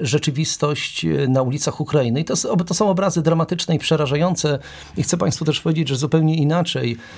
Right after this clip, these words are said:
em, wygląda wojna postrzegana w kategoriach anonimowości, to znaczy jacyś Ukraińcy giną, cierpią głód, niedostatek i tak dalej,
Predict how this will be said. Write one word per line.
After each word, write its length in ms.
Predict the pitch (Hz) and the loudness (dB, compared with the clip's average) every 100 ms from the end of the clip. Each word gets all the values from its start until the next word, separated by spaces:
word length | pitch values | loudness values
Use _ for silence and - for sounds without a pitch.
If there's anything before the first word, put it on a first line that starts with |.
| - - | -18 -2
em, 520 | 131 127 131 135 131 | 0 2 2 0 0
wygląda 360 | 135 151 151 127 | 0 2 2 2
wojna 480 | 156 147 123 127 - 135 127 | 2 2 0 0 0 -2 0
postrzegana 500 | 135 - 120 143 135 | -2 -2 0 0 0
w 60 | - | 0
kategoriach 480 | 131 127 135 127 - | 0 0 0 -2 0
anonimowości, 880 | 143 151 151 151 151 165 - - | 2 4 2 2 0 -2 -4 -8
to 120 | - 110 | -4 -2
znaczy 480 | 131 120 135 139 - | 0 0 -2 -4 0
jacyś 560 | 151 165 170 - - | 4 4 2 -4 -2
Ukraińcy 640 | 117 147 135 139 135 - 135 | -2 0 0 0 -2 -2 -2
giną, 460 | 120 165 139 123 | 2 2 2 0
cierpią 500 | 117 160 151 147 131 | 2 2 2 0 0
głód, 300 | 120 156 156 | 2 0 2
niedostatek 580 | 151 143 - 147 143 - | 0 0 0 0 0 -2
i 40 | 139 | -2
tak 140 | 120 | 2
dalej, 320 | 165 131 147 | 2 2 -2